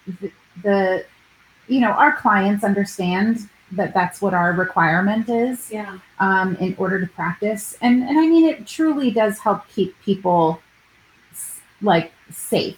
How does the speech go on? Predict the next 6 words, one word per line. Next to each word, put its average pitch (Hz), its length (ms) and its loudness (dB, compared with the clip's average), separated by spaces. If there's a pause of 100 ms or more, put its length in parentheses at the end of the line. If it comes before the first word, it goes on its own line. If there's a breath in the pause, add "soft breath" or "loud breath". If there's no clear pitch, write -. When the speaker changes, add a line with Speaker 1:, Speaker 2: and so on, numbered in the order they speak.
Speaker 1:
you 202 300 0
know, 175 120 2
determining 185 600 0
their 165 160 -2
safety, 165 560 -4 (520 soft breath)
um, 165 600 0